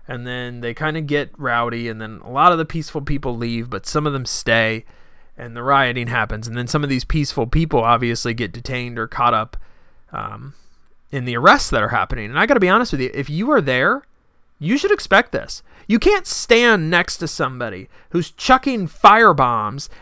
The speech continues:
at a federal courthouse and then expect to just not be arrested. At that point, you are complicit. I'm sorry, but you are. You are just as guilty as the person throwing the firebomb,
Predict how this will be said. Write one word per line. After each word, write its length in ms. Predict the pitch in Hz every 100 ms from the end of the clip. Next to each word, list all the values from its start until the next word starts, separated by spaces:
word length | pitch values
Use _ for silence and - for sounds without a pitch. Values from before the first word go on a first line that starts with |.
| - -
at 160 | 202
a 100 | 208
federal 420 | 185 - 247 226 185
courthouse 680 | - 226 185 127 113 - - - -
and 200 | 175 220
then 120 | 240
expect 440 | 226 - 254 247
to 80 | 240
just 240 | 208 208 156
not 360 | 135 196 262
be 160 | 208 208
arrested. 540 | 202 302 - - - - - - - _ _ -
At 120 | 214
that 140 | 392
point, 200 | 302 294
you 240 | 175 302 277
are 180 | 262
complicit. 640 | 294 240 202 285 294 117 -
I'm 160 | 202 302
sorry, 260 | 285 285 214
but 160 | 175
you 140 | 247 226
are. 240 | 135 104
You 340 | 123 175 277
are 240 | - 214 202
just 340 | 147 196 226
as 120 | 277
guilty 420 | 196 190 160 180 -
as 240 | 170 190
the 80 | 202
person 420 | 185 180 175 151
throwing 340 | 165 147 190
the 60 | 196
firebomb, 640 | 208 240 202 139 117 135